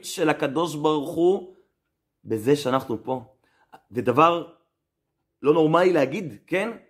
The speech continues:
אבל הקדוש ברוך הוא שרצה שאנחנו ניוולד, שאנחנו נחיה, הוא חיפש שותפים. וההורים שלנו הם שותפים של הקדוש ברוך הוא. זה בעצם ה-, ה-, ההורים שלנו,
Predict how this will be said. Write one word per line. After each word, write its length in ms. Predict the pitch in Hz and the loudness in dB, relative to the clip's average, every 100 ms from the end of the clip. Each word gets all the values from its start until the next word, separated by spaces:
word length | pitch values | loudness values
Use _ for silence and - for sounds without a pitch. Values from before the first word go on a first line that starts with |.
| _ _ _ _ _ _ _ _ _ _ 127 | _ _ _ _ _ _ _ _ _ _ 0
אבל 200 | 123 131 | 2 2
הקדוש 420 | 139 127 220 208 | 2 0 0 0
ברוך 240 | 151 123 | -6 -6
הוא 320 | 135 127 143 - _ | -6 -10 -10 -18 _
שרצה 520 | - 139 131 156 180 | -8 -4 -2 0 -2
שאנחנו 840 | 180 151 180 180 180 175 175 - _ - | 0 -2 -2 -2 -2 0 -2 -6 _ -6
ניוולד, 540 | 131 123 131 139 180 127 101 _ _ _ | -2 0 2 2 2 -2 -10 _ _ _
שאנחנו 420 | - 131 160 185 | -10 -2 0 0
נחיה, 340 | 180 147 - 190 | 0 -2 -2 -4
הוא 100 | 165 | -2
חיפש 420 | 151 147 190 - | -4 -6 -10 -10
שותפים. 680 | 180 175 - 185 190 185 151 _ _ _ _ _ _ _ _ _ - | -12 -12 -12 -8 -6 -6 -12 _ _ _ _ _ _ _ _ _ -10
וההורים 540 | 127 156 160 165 214 | 4 6 6 4 -2
שלנו 480 | 208 190 190 196 208 | -4 -4 -4 -4 -4
הם 100 | 180 | -4
שותפים 680 | - 185 165 175 - 214 214 | -6 -12 -12 -12 -8 -6 -4
של 140 | 208 | -2
הקדוש 380 | 180 170 170 196 | -2 -2 -4 -4
ברוך 280 | 170 151 - | -2 -4 -6
הוא. 120 | - _ _ _ _ - | -20 _ _ _ _ -4
זה 200 | 113 160 | 2 4
בעצם 440 | 202 214 233 247 247 - _ _ _ _ _ _ _ _ _ _ _ | 4 0 2 0 -2 -12 _ _ _ _ _ _ _ _ _ _ _
ה-, 260 | 110 123 113 | -8 -8 -6
ה-, 260 | - - 113 | -8 -2 4
ההורים 320 | 127 147 196 | 6 6 2
שלנו, 500 | 190 170 147 147 | 2 0 2 0